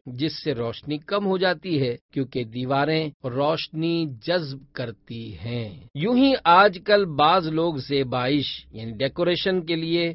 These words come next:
بتیوں کے اوپر رنگین پلاسٹک کور لگا دیتے ہیں۔ اس سے روشنی مزید کم ہو جاتی ہے اور کم روشنی میں مطالعہ کرنے سے آنکھوں پر وزن پڑتا ہے اور تھکن ہو جاتی ہے،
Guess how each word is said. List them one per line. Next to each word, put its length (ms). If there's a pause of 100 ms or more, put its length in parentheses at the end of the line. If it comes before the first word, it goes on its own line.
بتیوں 640
کے 140
اوپر 480
رنگین 640
پلاسٹک 720
کور 220
لگا 360
دیتے 400
ہیں۔ 240
اس 220
سے 100
روشنی 560 (120)
مزید 460
کم 240
ہو 140
جاتی 460
ہے 280
اور 180
کم 320
روشنی 440
میں 260 (120)
مطالعہ 800
کرنے 460
سے 320 (120)
آنکھوں 420
پر 200
وزن 460
پڑتا 460
ہے 160 (100)
اور 140
تھکن 440
ہو 140
جاتی 480
ہے، 140